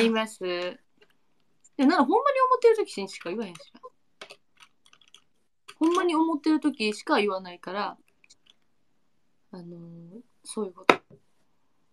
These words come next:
<laughs> あ、あれやめて。なんかあの、あれ、あの人や。じゃあね、もっと真顔やで。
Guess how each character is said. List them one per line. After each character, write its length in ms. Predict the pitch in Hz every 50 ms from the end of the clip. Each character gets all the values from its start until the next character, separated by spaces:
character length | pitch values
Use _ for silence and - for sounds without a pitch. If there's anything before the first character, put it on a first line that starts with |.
| _ _ _ _ -
<laughs> 560 | 233 233 - - 269 262 - 285 277 - - _ _ _ _ _ _ - 233
あ、 220 | 240 226 196 196
あ 40 | 214
れ 80 | 262 311
や 60 | 320
め 100 | 320 294
て。 120 | 359 349
な 120 | 285 226 208
ん 20 |
か 140 | - 185 185
あ 40 | 185
の、 220 | 185 - - - _ -
あ 120 | 202 214
れ、 120 | 208 233 247
あ 40 |
の 160 | 254 285 294 302
人 160 | - - -
や。 60 | - _ _ _ _ _ _ _ _ _ _ _ _ _ _ _ _ _ _ _ _ _ - - _ _ _ _ _ _ _ _ _ _ _ _ _ _ _ _ _ _ _ _ _ _ _ _ _ _ _ _ _ _ _ _ _ _ _ _ _ _ _ _ _ _ _ _ _ _ _ _ _ _ _ _ _
じ 100 | - 320
ゃ 40 | 339
あ 40 | 311
ね、 80 | 233 202
も 160 | 226 262 262
っ 40 | -
と 80 | 202
真 160 | 185 175 175
顔 100 | 170 180
や 100 | 175 160
で。 60 | -